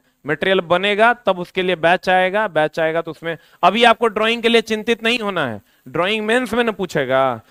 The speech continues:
अब बीस दिन का सिलेबस है ड्राइंग, ट्वेंटी डेज सिलेबस है, बीस क्लास लेंगे खत्म हो जाए। लेकिन इस बार मटेरियल थोड़ा अलग तरीके से बनवा रहे हैं ताकि आपको समझने में कहीं कहीं जो परेशानी होती थी वो सब ना हो, ठीक है? Any question?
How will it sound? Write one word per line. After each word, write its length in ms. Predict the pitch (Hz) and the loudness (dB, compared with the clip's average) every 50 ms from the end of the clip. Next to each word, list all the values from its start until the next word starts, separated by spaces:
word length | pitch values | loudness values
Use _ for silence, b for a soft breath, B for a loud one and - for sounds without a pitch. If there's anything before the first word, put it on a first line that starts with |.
| b b b | b b b
अब 120 | 147 147 | -4 -4
बीस 280 | 156 175 226 233 214 180 | -2 0 0 0 0 0
दिन 160 | 226 233 233 | -2 0 2
का 100 | 226 226 | 2 0
सिलेबस 460 | - - 208 196 208 202 214 190 - | 2 2 0 0 2 2 2 2 0
है 80 | 180 165 | -2 -6
ड्राइंग, 300 | 143 139 131 117 110 107 101 _ _ _ _ _ _ _ _ _ _ _ _ _ _ _ _ _ _ _ _ _ _ _ _ _ _ _ _ _ - | -6 -6 -8 -8 -10 -14 -18 _ _ _ _ _ _ _ _ _ _ _ _ _ _ _ _ _ _ _ _ _ _ _ _ _ _ _ _ _ -2
ट्वेंटी 340 | 175 196 202 202 - 233 233 | -2 -2 -2 -2 -2 -2 2
डेज 200 | 208 226 220 214 220 | 4 6 4 4 4
सिलेबस 440 | - 214 190 190 196 190 185 - 170 | 0 -2 0 2 2 2 2 2 0
है, 100 | 156 156 | -2 -2
बीस 200 | 196 208 - - | -4 -4 -4 0
क्लास 280 | - 196 196 190 - | 2 4 4 4 2
लेंगे 220 | 185 180 175 170 160 | -2 -6 -6 -8 -8
खत्म 280 | - 147 131 139 131 | -8 -6 -6 -6 -8
हो 140 | 127 120 110 | -8 -8 -10
जाए। 180 | 104 98 95 98 - _ _ _ _ 147 | -10 -12 -14 -16 -20 _ _ _ _ -2
लेकिन 160 | 170 185 190 | -2 0 0
इस 100 | 180 - | 0 2
बार 140 | 202 202 185 | 2 2 2
मटेरियल 400 | 190 185 - - 202 220 220 214 | 0 -4 -2 0 0 2 0 0
थोड़ा 220 | 185 185 196 190 | 0 0 2 2
अलग 300 | 196 165 165 185 208 - - | 2 2 2 2 2 2 0
तरीके 280 | 196 175 170 - 175 | -2 -4 -2 -4 -4
से 100 | 160 170 | -4 -4
बनवा 300 | 156 151 151 156 151 156 | -4 -6 -4 0 0 0
रहे 140 | 156 151 151 | 0 0 -4
हैं 100 | 180 190 - | -8 -6 -4
ताकि 220 | - 165 - - 165 | -6 -6 -4 -2 -2
आपको 240 | 156 151 - 175 156 | -2 -2 -4 -8 -12
समझने 480 | - - 151 156 160 151 170 185 196 | -10 -10 -8 -8 -6 -6 -6 -8 -6
में 220 | 185 180 190 202 208 b b b b b b b - | -6 -6 -6 -8 -8 b b b b b b b 0
कहीं 280 | 185 180 185 208 220 196 | 2 2 2 0 -2 -2
कहीं 240 | 196 196 196 202 | -2 -2 -2 -2
जो 120 | 185 196 190 | -2 -4 -2
परेशानी 520 | - - 180 185 175 - 185 196 208 233 226 | -2 0 0 0 0 0 0 0 0 0 0
होती 280 | 196 190 175 - 175 165 | -2 -2 -2 -4 -4 -4
थी 140 | - 170 | -4 -4
वो 100 | 170 151 | -6 -6
सब 180 | - - 139 131 | -6 -8 -8 -8
ना 140 | 127 123 117 | -6 -6 -8
हो, 220 | 107 92 95 92 _ _ _ _ _ _ _ _ _ _ _ _ _ _ - | -8 -10 -12 -20 _ _ _ _ _ _ _ _ _ _ _ _ _ _ -12
ठीक 160 | 135 131 - | -8 -4 -2
है? 120 | 185 208 160 _ _ _ _ _ _ _ _ _ _ _ _ _ _ _ _ _ _ _ _ _ _ _ _ _ _ _ _ _ _ _ _ - | -2 -4 -4 _ _ _ _ _ _ _ _ _ _ _ _ _ _ _ _ _ _ _ _ _ _ _ _ _ _ _ _ _ _ _ _ -4
Any 160 | 160 175 208 208 | -2 0 0 2
question? 400 | 220 202 - - - 165 131 | 0 0 0 -2 -4 -4 -6